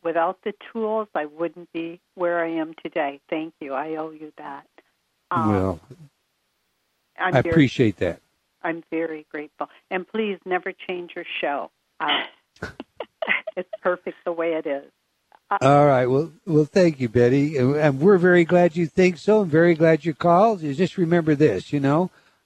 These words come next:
Speaker 2: uh, Jesus had some tools, but that didn't make the man. And, and I'm glad the tools work for you, and, but you, you deserve the credit.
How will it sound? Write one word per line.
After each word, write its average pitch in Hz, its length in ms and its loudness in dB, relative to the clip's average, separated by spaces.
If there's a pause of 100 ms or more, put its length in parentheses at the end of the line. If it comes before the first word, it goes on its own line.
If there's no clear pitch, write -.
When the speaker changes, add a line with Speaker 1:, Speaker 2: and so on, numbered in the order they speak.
Speaker 2:
uh, 127 600 4 (220)
Jesus 202 480 2
had 131 180 2
some 120 180 -8
tools, 131 600 0 (580)
but 131 200 4
that 147 220 4
didn't 151 260 2
make 147 240 2
the 143 80 -2
man. 127 420 0 (280)
And, 120 200 -4
and 123 180 4
I'm 135 140 2
glad 165 260 4
the 180 60 -4
tools 170 440 2
work 170 300 0
for 113 280 0
you, 98 260 0 (100)
and, 120 340 0 (160)
but 127 200 4 (240)
you, 170 640 2 (420)
you 202 380 6
deserve 139 540 2
the 120 80 -4
credit. 90 420 -2